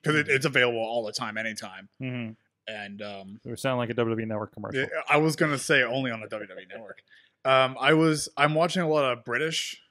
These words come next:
Speaker 1: wrestling,
Speaker 2: Mm-hmm.
Speaker 1: like W C P W, Progress, uh, Rev Pro. I've, I've always liked the British style of
Speaker 2: Mm-hmm.
Speaker 1: wrestling, which is, it's, like, the perfect amount of strong style, technical,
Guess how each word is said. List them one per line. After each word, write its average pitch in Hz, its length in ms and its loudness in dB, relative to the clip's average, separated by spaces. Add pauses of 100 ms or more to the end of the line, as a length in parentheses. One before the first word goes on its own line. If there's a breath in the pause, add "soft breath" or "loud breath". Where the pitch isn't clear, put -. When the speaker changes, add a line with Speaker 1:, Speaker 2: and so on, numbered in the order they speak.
(540)
Speaker 1:
wrestling, 180 540 0 (220)
Speaker 2:
Mm-hmm. 110 200 -20
Speaker 1:
like 131 260 2
W 127 220 0
C 135 180 -4
P 123 160 -4
W, 120 320 0
Progress, 113 880 -4 (460)
uh, 107 160 -6
Rev 107 260 -10
Pro. 107 480 -8 (560)
I've, 160 160 4
I've 160 220 0
always 147 240 4
liked 131 220 0
the 117 60 0
British 117 360 -4
style 117 560 -2 (160)
of 131 80 2
Speaker 2:
Mm-hmm. 131 80 -2
Speaker 1:
wrestling, 151 560 -2 (400)
which 156 160 4
is, 160 260 -2
it's, 156 200 0
like, 160 180 -2
the 143 80 -2
perfect 160 640 -4 (160)
amount 127 380 -4
of 113 180 -8
strong 139 360 -4
style, 139 440 -4
technical, 120 680 -8